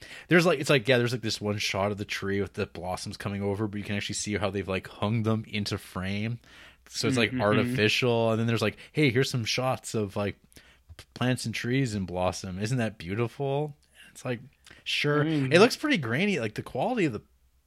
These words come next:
Speaker 1: uh, print that's on the Criterion, maybe it's not spectacular, or I don't know. <sighs> It's subjective, I guess. I, I feel like, uh, considering how much attention it gets, how people talk about it, about this, I'm like, "Hmm, if you say so."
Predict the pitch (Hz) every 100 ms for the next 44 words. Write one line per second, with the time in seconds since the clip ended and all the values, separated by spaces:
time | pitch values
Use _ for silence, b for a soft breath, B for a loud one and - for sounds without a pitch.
0 | - 101 95 - - 143 160 107 110 101
1 | 92 - 95 - 113 131 113 92 113 135
2 | 131 147 143 - 147 - 143 135 160 143
3 | 101 - - 151 - - - - B B
4 | B B B B _ _ - - B B
5 | B B _ _ _ _ - 143 - 151
6 | 127 117 - 98 90 87 87 - - -
7 | 143 139 143 175 165 143 - 113 101 -
8 | B B B _ - 123 - 131 123 110
9 | 110 87 - 101 - 104 98 - 98 104
10 | - 95 87 92 95 90 95 101 104 107
11 | 101 92 _ - 104 101 113 107 98 90
12 | - - 208 147 - _ _ _ B B
13 | B - 117 147 - 143 117 - 95 90